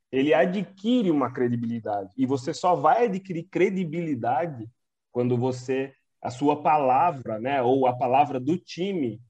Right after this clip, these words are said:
expressa em cronograma, expressa em atividades, expressa em reuniões, quando isso surte um efeito e, de fato, aquelas coisas acontecem, né? Isso traz uma credibilidade muito grande. Agora, você vai fazer kickoff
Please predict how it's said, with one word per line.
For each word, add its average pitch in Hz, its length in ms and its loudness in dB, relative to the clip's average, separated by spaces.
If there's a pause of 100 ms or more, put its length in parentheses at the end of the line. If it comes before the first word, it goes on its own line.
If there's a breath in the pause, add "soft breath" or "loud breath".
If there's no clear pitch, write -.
expressa 131 500 -2
em 117 120 -4
cronograma, 135 840 -2 (340)
expressa 120 480 -2
em 117 80 -4
atividades, 117 1080 0 (200)
expressa 117 460 -8
em 110 40 -8
reuniões, 120 840 -4 (240)
quando 151 300 2
isso 156 220 -4
surte 156 400 0
um 156 100 -4
efeito 165 480 -8
e, - 20 -6
de 120 120 -8
fato, 127 340 -4
aquelas 139 320 -6
coisas 131 320 -2
acontecem, 175 920 -8 (140)
né? 110 260 -12 (220 soft breath)
Isso 147 240 -2
traz 160 440 2
uma 143 180 -2
credibilidade 151 880 -2
muito 139 260 -8
grande. 160 340 -6 (240 soft breath)
Agora, 131 300 2
você 127 100 0
vai 151 80 4
fazer 170 240 2
kickoff 165 400 0